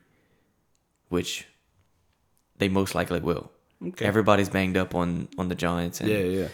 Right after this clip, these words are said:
Speaker 1: it's gonna make it really hard for the Giants to keep up.
Speaker 2: Right.
Speaker 1: So
Speaker 2: So, uh, my lowest bet that I have, my one unit, would be, uh, Carolina minus five and a half.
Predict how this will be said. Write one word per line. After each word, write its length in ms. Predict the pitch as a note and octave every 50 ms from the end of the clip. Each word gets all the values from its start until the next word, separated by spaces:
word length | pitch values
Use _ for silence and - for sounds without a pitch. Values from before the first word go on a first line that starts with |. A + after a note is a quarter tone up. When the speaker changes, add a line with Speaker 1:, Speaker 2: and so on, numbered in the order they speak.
| - -
Speaker 1:
it's 120 | F#2+ F#2+
gonna 140 | G#2+ A2 G#2
make 200 | G2+ G2+ G2 -
it 80 | F#2 E2
really 280 | F#2+ F#2+ G2 F#2+ F#2+ G2
hard 400 | - F2 F2+ F2 E2 E2+ F#2 - - - - - - -
for 120 | - - G2+
the 80 | G#2
Giants 400 | F#2 E2 F#2+ F2 F2+ F2+ F2 - -
to 80 | -
keep 260 | - - - E2+ - C#2+
up. 340 | - - - - _ _ _ _
Speaker 2:
Right. 220 | G#2+ G#2 F2 - - - - - _ _ _ - - _ _ _ _ _ _ _ - - -
Speaker 1:
So 160 | - - -
Speaker 2:
So, 480 | - A#2 G#2+ G#2+ G#2+ G#2 G2+ G2 F#2 F2
uh, 20 |
my 160 | F2 G2 A2+
lowest 560 | A#2+ A#2 A2 G#2 G2+ F#2+ F#2+ - - - -
bet 260 | - F2+ F2+ E2 - -
that 120 | E2 E2
I 100 | E2+ F2
have, 540 | G2 F#2 E2+ F2+ F#2 F#2 F#2 F#2 - - - -
my 180 | - F2+ F2+
one 320 | F2+ F2+ F#2+ F#2+ F#2 F#2+ F#2+
unit, 380 | F#2 F#2 F#2+ G#2+ - - - -
would 220 | D#2 G2+ F#2+ D#2+
be, 200 | G2+ G2 F#2+ F#2
uh, 160 | F2+ E2+ D2+ -
Carolina 640 | - - - A2+ B2+ B2 G#2+ F#2+ F#2+ G#2 G2 F2+
minus 360 | F2+ E2+ F2 F#2 F2+ E2+ - -
five 240 | - F2 F2 E2+
and 80 | D#2+ C#2
a 40 | F2
half. 340 | E2 C2+ C#2 D2+ - -